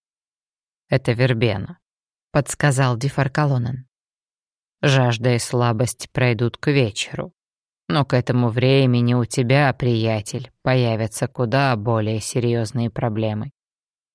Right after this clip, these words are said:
"Какие?" Голос задрожал и скакнул вверх. Если бы Арману не было так хреново, он бы уже рыдал от страха.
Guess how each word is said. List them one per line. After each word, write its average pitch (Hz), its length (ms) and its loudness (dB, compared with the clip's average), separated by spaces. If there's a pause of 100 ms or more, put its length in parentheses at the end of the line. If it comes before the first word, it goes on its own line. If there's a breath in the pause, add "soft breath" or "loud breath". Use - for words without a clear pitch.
(180)
"Какие?" 233 680 0 (1400)
Голос 139 480 2
задрожал 143 680 2 (120)
и 180 60 -2
скакнул 135 680 0
вверх. 127 600 -4 (360)
Если 220 520 2
бы 202 140 2
Арману 185 640 2
не 160 220 2
было 139 280 2
так 139 260 0
хреново, 185 800 2
он 180 320 2
бы 170 140 4
уже 147 300 2
рыдал 123 400 2
от 123 140 -2
страха. - 460 -6